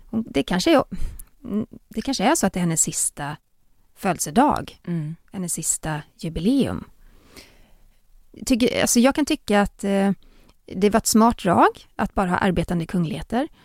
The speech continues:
Speaker 1: Men om man kollar på protokollet så är det ändå en, en familjetillställning också, inte bara officiellt.
Speaker 2: Ja, om man tittar på hur det brukar se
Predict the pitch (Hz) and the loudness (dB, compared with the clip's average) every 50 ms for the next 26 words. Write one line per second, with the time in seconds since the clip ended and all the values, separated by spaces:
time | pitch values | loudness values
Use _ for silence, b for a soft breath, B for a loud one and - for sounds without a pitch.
0 | b b b b b b 214 214 226 214 214 214 220 214 214 233 233 - - - | b b b b b b 0 2 4 4 4 4 4 4 2 2 -2 -4 -4 -4
1 | 220 220 - 220 - - 220 - 226 - - - 226 214 202 226 277 330 - - | -4 -2 -4 -4 -4 -6 -6 -6 -6 -8 -4 -4 -2 -2 0 0 -2 -2 -2 0
2 | 294 247 214 202 196 202 196 180 170 165 170 170 165 - - 185 - 190 185 196 | 2 2 4 4 4 4 4 4 2 2 2 2 0 0 -2 -4 -2 0 2 2
3 | 190 180 170 156 151 151 151 156 - - - 170 151 147 - - - 165 151 143 | 2 0 0 -2 -4 -4 -4 -6 -8 -10 -12 -10 -6 -2 -2 -2 -2 -4 -6 -6
4 | 147 160 160 - - - - - - - - - - - 330 370 403 - - - | -6 -6 -6 -6 -2 -4 -4 -4 -4 -8 -6 -4 0 4 4 4 4 2 -4 -4
5 | - 233 208 - 175 160 - 233 233 180 165 214 240 311 - - 392 - - - | -2 -2 0 -2 -4 -4 -2 -2 -2 -2 0 0 0 0 2 0 0 2 2 2
6 | - - - - - 208 180 196 196 202 196 190 190 190 196 190 - 185 - 180 | 2 0 -6 -12 -12 -8 -4 0 2 4 4 4 4 4 4 2 0 0 -2 -2
7 | 180 - 180 170 185 185 180 156 - 202 214 208 180 170 - - 254 254 - - | -2 0 2 2 4 4 2 2 4 6 6 6 6 4 4 2 2 4 4 4